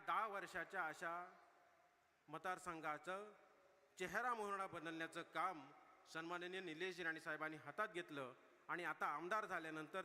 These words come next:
त्यांनी ज्या प्रकारे हे काम सुरुवात केलं आहे, त्यामुळे येत्या दीड ते दोन वर्षात या,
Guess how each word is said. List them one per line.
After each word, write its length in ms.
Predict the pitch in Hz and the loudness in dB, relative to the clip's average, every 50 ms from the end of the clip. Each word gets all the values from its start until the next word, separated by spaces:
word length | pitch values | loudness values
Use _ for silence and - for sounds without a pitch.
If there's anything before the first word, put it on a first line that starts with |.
| - | -2
त्यांनी 260 | - 165 160 180 185 175 | 0 0 0 0 -2 -2
ज्या 220 | - 180 190 220 | 0 2 2 2
प्रकारे 360 | 226 - 185 185 190 190 180 180 | 2 0 -2 -2 -2 -2 -2 -2
हे 160 | 160 160 170 165 | -2 -2 -4 -2
काम 260 | - 165 170 175 165 | 0 0 0 0 -2
सुरुवात 300 | - - 156 151 151 147 147 | -6 -6 -4 -2 -2 -2 -2
केलं 160 | 147 147 135 135 | -4 -4 -4 -4
आहे, 100 | 131 139 - - - - - - - - | -6 -6 -12 -18 -20 -20 -20 -18 -8 -4
त्यामुळे 240 | 160 160 170 180 170 | -2 -2 0 0 -2
येत्या 340 | 151 151 151 - - 185 185 | -2 -2 -2 -2 0 -2 -2
दीड 260 | 147 143 170 185 185 196 196 | -2 -2 -2 -2 -2 -2 -2
ते 80 | 196 | -4
दोन 280 | 175 143 - 196 220 214 | -4 0 0 0 0 0
वर्षात 800 | 202 185 175 143 135 - 160 143 139 131 - - - - - - - | 0 -2 -2 -4 -2 0 0 0 0 -2 -6 -18 -20 -20 -16 -8 -2
या, 140 | 170 196 | 0 0